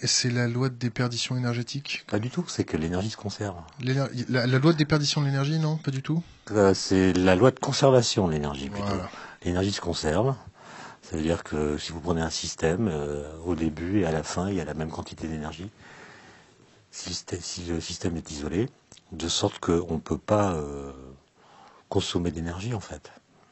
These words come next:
Speaker 1: Elle est tout le temps là ?
Speaker 2: Et il y en a autant à la fin qu'au début. Si vous roulez en voiture, par exemple, euh, vous mettez un litre d'essence dans votre réservoir,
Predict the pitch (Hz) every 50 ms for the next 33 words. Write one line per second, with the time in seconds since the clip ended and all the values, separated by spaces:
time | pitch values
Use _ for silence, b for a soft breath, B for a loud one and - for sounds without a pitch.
0 | _ _ _ _ _ _ _ _ - - - - - - 120 117 117 113 - -
1 | - - 117 120 135 165 - B B B B B B B B B _ _ _ -
2 | - 85 90 87 90 90 92 - 107 101 92 90 87 - - 92 - 98 85 95
3 | 98 110 123 113 - - - - - 92 87 87 92 95 98 95 95 85 92 90
4 | - - - 95 92 82 - 76 71 73 73 71 87 107 135 - - - - -
5 | B B B B B B B B B B B B - 80 78 76 76 76 73 73
6 | 69 76 82 82 78 - - 80 78 87 85 80 87 80 - - 90 85 78 82
7 | 76 73 73 - - 78 78 73 76 71 73 76 82 90 104 117 127 127 -